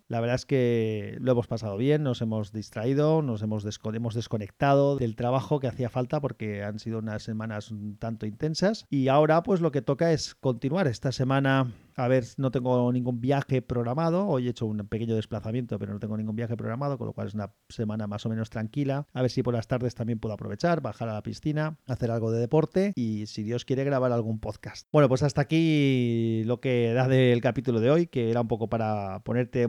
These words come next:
al día de, de qué ha sido de mi vida en las últimas dos semanas, en las que no había dado señales de existencia, pero existo. Y nada, vamos a ver si preparamos alguna cosita más. Un abrazo fuerte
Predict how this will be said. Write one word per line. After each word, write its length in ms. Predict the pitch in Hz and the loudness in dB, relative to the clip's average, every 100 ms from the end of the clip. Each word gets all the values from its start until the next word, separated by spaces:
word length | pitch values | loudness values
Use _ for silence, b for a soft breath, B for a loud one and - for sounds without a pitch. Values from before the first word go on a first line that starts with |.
| 110 | 0
al 180 | 117 117 | -4 -2
día 200 | 139 131 | 2 2
de, 560 | 117 110 107 110 - | 2 0 -2 -6 -12
de 220 | 127 120 117 | -8 -8 -2
qué 160 | 156 | 2
ha 120 | 151 | 4
sido 260 | 156 151 139 | 4 2 0
de 100 | 131 | 2
mi 100 | 127 | 2
vida 320 | 127 123 117 | 2 2 2
en 80 | 110 | 2
las 200 | 107 104 | -2 -2
últimas 640 | 120 120 113 107 - - 117 | -6 -4 -4 -4 -6 -10 -12
dos 300 | 110 120 117 | -4 -2 0
semanas, 500 | 117 120 131 165 165 | 0 0 0 -2 -4
en 80 | 120 | -6
las 160 | 117 - | -6 -4
que 100 | 117 | -4
no 80 | |
había 160 | 120 120 | -2 -2
dado 160 | 113 110 | -2 -4
señales 560 | - 110 113 110 104 | -4 -6 -4 -4 -6
de 760 | 104 107 104 101 98 95 92 101 _ b b b | -8 -8 -6 -8 -8 -10 -12 -16 _ b b b
existencia, 720 | 127 - 123 - 139 131 160 | -6 -4 -4 0 0 0 -2
pero 180 | 139 110 | 0 -2
existo. 560 | 107 - 131 - 202 214 | -2 -4 -2 2 2 2
Y 260 | 127 113 107 | -4 -2 -4
nada, 320 | 104 95 127 - | -6 -8 -10 -10
vamos 340 | - 107 95 | -12 -8 -6
a 40 | 101 | -6
ver 140 | 98 | -6
si 120 | - | -6
preparamos 540 | 104 107 104 107 104 104 | -8 -6 -6 -6 -6 -4
alguna 260 | 110 135 | -4 -4
cosita 440 | 123 117 151 - 151 | -4 -4 -4 -2 -2
más. 400 | 139 107 - - - | -2 -6 -8 -12 0
Un 180 | 175 165 | 4 6
abrazo 340 | 151 190 - | 6 6 2
fuerte 500 | 127 180 147 160 151 | 2 2 4 4 4